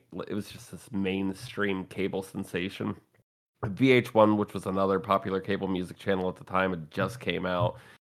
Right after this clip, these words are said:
Pop music had changed drastically from what it was in the seventies, and rock music had started to become a little bit edgier and often ignored societal taboos.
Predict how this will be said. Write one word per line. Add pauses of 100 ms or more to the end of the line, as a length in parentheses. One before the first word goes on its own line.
(160)
Pop
music
had
changed
drastically
from
what
it
was
in
the
seventies,
and
rock
music
had (480)
started
to
become
a
little
bit
edgier
and (200)
often (480)
ignored
societal
taboos.